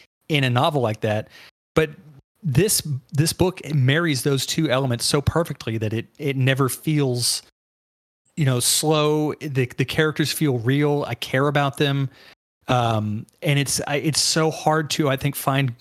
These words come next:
historical fiction that does that. And then when you add on that layer of, of the, uh, historically accurate language, it's just, you know, it, it creates a book that I don't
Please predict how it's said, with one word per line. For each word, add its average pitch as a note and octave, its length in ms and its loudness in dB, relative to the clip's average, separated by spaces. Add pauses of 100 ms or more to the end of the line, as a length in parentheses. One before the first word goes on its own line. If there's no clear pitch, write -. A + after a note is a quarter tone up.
historical C#3+ 480 0
fiction C#3+ 300 -2
that G#2+ 140 -4
does D#3+ 220 2
that. A#2 140 0
And C3 140 0
then C#3+ 120 2
when C#3+ 100 0
you B2+ 100 0 (300)
add C3 200 2
on C#3+ 140 2
that C3 180 0
layer C3 320 2
of, A2+ 320 -2 (120)
of C3+ 380 -8
the, B2 500 -2 (500)
uh, A#2+ 220 -2
historically C3+ 560 0
accurate A#2+ 440 -4
language, B2 500 -2 (640)
it's C#3 240 0
just, - 380 0 (100)
you C#3+ 180 -2
know, G#2 260 0 (220)
it, C3+ 160 -2
it C#3+ 180 -2
creates G3 360 -2
a F3 60 2
book D#3 280 0
that C#3+ 100 0
I B2+ 100 0
don't C#3 320 0